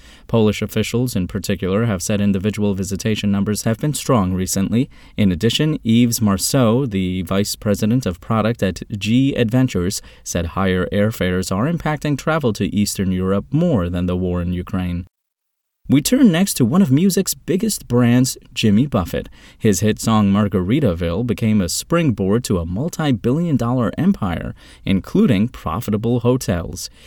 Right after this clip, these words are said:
Senior hospitality editor Sean O'Neill and Andrea Doyle, the senior editor for Skift Meetings,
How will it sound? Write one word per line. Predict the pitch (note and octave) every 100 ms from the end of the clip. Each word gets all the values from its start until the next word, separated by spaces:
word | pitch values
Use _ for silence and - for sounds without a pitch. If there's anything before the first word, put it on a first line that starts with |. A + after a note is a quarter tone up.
| -
Senior | - B2+ A2 F#2+
hospitality | G#2+ G2+ G2 A2+ G2 F#2 F#2+ G2
editor | F#2 F2+
Sean | F#2 G2+ F#2
O'Neill | F#2+ F#2+ B2 D#3
and | F2+ F#2+ -
Andrea | G2+ G2 F2+ F2
Doyle, | G2+ B2+ A#2 G2 - - -
the | G2 G2 F2+
senior | - C#3+ A2 F2+ F2
editor | - F#2 F2+ G#2
for | - F2+
Skift | - C#3+ C3+ A2
Meetings, | F#2+ F2 F#2+ -